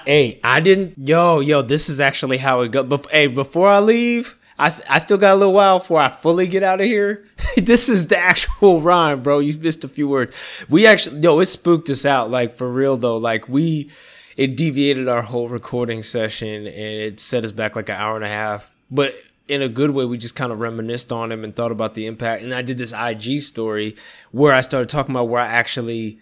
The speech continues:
I didn't meet Shock G directly, but there's a whole story about how, like, uh, I got to see the impact of Shock G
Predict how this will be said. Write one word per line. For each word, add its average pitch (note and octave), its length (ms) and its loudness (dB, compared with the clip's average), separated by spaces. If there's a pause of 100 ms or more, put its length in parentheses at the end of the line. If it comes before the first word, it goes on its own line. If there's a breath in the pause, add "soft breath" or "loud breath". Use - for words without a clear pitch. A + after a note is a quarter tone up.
I B2+ 100 -4
didn't A2+ 320 -6
meet C3 300 -4
Shock A#2 300 -2
G A2+ 220 -2
directly, A#2 760 0 (400 loud breath)
but B2 460 0
there's D3 280 0
a D3+ 100 2
whole D3 180 0
story C3+ 400 0
about A2+ 320 -4
how, A2+ 200 -2
like, G#2+ 340 -6
uh, G2+ 420 -6 (400)
I C#3+ 80 0
got D#3+ 200 2
to C#3+ 60 -4
see D3 220 0
the A#2+ 160 -4
impact A#2+ 460 -8
of G2 80 -14
Shock G#2 340 -4
G G2+ 400 -12